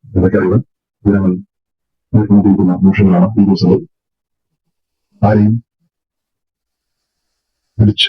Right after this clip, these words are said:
ഉലയ്ക്കാൻ ശേഷിയുള്ള dialogue delivery-കൾ, ആരെയും അമ്പരപ്പിക്കുന്ന കാർ റേസിംഗ്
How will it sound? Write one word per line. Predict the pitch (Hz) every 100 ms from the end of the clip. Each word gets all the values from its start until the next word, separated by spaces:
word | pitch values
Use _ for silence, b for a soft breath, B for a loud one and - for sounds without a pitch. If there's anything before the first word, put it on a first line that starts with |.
| -
ഉലയ്ക്കാൻ | 110 107 104
ശേഷിയുള്ള | - 107 113 92 87 90 _ _ _ -
dialogue | 107 101 101
delivery-കൾ, | 101 104 101 85 - - _ _ _ _ _ _ _ _ _ _
ആരെയും | 107 98 95 90 - _ _ _ _ _ -
അമ്പരപ്പിക്കുന്ന | 104 104 101 - 90 - - _ _ _ _ _ _ _ _ _ _ _
കാർ | 104 101 95
റേസിംഗ് | 101 101 92